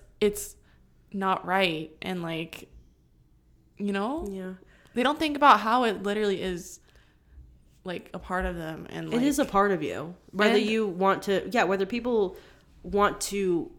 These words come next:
Speaker 2: just say it's a path
Speaker 1: It's a
Speaker 2: in
Speaker 1: part of how
Speaker 2: life.
Speaker 1: you relate to the world, and that is a huge, like, that changes your life.
Speaker 2: Yeah.
Speaker 1: Like, how you,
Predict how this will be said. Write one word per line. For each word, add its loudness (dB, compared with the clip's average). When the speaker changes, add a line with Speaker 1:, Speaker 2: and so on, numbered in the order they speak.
Speaker 2:
just 0
say 2
it's -2
a 0
path 2
Speaker 1:
It's 2
a 8
Speaker 2:
in 0
Speaker 1:
part 6
of 4
how 4
Speaker 2:
life. 6
Speaker 1:
you 2
relate 0
to -6
the 0
world, 2
and 0
that 0
is -2
a -2
huge, -4
like, -4
that -2
changes 0
your 0
life. 0
Speaker 2:
Yeah. -12
Speaker 1:
Like, -4
how -2
you, -4